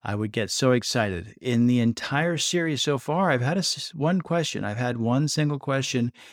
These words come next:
and I appreciated it. Well, how do you leave me a question? Well, let me tell you. You can head over to solving type two diabetes dot com, and there's a feedback link.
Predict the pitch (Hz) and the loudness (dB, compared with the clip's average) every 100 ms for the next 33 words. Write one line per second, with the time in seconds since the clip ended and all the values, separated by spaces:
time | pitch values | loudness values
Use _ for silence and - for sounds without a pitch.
0 | - - 120 120 117 - 117 - 101 85 | -10 -2 2 2 0 0 0 0 -2 -2
1 | 80 76 - _ _ _ _ _ - - | -6 -10 -14 _ _ _ _ _ -20 -20
2 | - - - _ _ 147 135 143 151 160 | -20 -20 -20 _ _ 0 2 2 4 2
3 | 156 156 147 139 135 120 - 107 104 117 | 2 2 0 0 -2 -2 -4 -4 -2 0
4 | 117 120 104 92 - _ _ _ _ _ | 0 -2 -4 -6 -12 _ _ _ _ _
5 | - - _ - 127 139 165 127 147 135 | -20 -20 _ 0 4 4 4 4 4 4
6 | 127 135 - 92 - 131 127 147 160 160 | 2 0 -4 -4 -2 2 4 2 0 -2
7 | 156 143 - - 139 - - 165 156 139 | -4 -6 -8 -2 -2 -2 -2 2 4 2
8 | 147 147 139 135 117 127 117 - 139 135 | 2 2 2 2 0 0 0 0 0 0
9 | 98 110 - _ _ _ _ - - - | 0 -4 -10 _ _ _ _ -20 -20 -20
10 | - 113 110 113 117 104 - 147 135 113 | -10 -4 -2 -2 -4 -6 0 2 2 0
11 | 92 87 - 87 - | -2 -4 -10 -12 -16